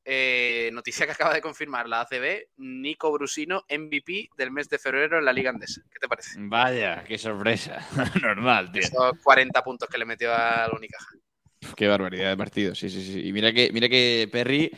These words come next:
Speaker 2: el otro día se, se indignó, ¿eh? Parecía que quería, pero, pero ese partido de Brusino es incontestable, sí.
Speaker 1: Una barbaridad. Bueno, eh, de momento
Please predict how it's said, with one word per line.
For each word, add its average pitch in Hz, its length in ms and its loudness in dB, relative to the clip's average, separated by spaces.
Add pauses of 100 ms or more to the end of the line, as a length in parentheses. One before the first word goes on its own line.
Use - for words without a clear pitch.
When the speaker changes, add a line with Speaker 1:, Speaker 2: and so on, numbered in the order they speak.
(360)
Speaker 2:
el 110 100 2
otro 120 160 2
día 143 100 6
se, 147 220 4
se 151 120 2
indignó, 127 420 4
¿eh? 135 40 0
Parecía 117 340 2
que 123 80 2
quería, 117 280 4
pero, 95 260 -2
pero 80 280 -18 (160)
ese - 160 -18
partido - 260 -10
de 90 60 -4
Brusino 92 400 -8
es 90 180 -8
incontestable, - 600 -8
sí. - 120 -18 (100)
Speaker 1:
Una 98 160 -12
barbaridad. 92 320 -10 (840)
Bueno, 160 340 6
eh, 123 800 2 (420)
de 101 80 -14
momento 170 720 0